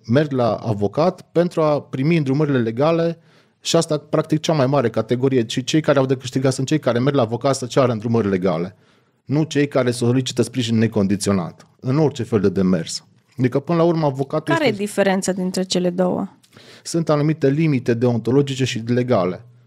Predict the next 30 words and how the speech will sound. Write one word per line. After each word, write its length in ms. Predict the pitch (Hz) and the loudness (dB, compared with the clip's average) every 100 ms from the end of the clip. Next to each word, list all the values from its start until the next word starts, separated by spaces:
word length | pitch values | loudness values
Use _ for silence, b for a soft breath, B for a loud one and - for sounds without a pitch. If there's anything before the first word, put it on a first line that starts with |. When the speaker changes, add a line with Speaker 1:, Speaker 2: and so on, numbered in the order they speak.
| _ | _
Speaker 1:
Nu 180 | 135 156 | -2 -2
poți, 340 | 160 151 143 | 2 0 0
ca 100 | - | 0
avocat, 420 | 120 117 113 139 135 | 0 0 0 0 0
să 100 | 117 | -2
sprijini 380 | - 135 127 | 0 0 0
clientul 300 | 120 139 127 | 0 0 0
în 60 | 131 | 0
orice 200 | 127 - | 0 -2
fel 160 | - 123 | 0 0
de 100 | 117 | 0
demers. 440 | 135 135 85 - | 2 2 2 -2
De 120 | 95 | -2
exemplu, 340 | 101 123 120 113 | 0 0 0 2
dacă 240 | 113 117 | 2 0
vrea 140 | 113 | 0
să 140 | 131 123 | 0 0
contacteze 560 | 117 113 117 135 120 | -2 -2 0 0 0
un 120 | 107 101 | 0 0
martor, 500 | 131 117 120 113 113 | 0 -2 -2 -4 0
nu 180 | 135 | -2
poți 280 | 131 143 135 | 0 0 0
să 100 | 117 | 0
contactezi 480 | 117 120 110 131 117 | 0 0 0 -2 0
martorul 380 | 120 127 123 117 | 0 0 0 0
respectiv 340 | 110 - 135 | 0 0 -2
ca 120 | 123 | -2
să 100 | 120 | 0
influențezi 380 | 120 120 123 131 | 0 0 0 0
declarațiile. 640 | 123 120 139 123 - 85 | 0 0 0 0 -2 -10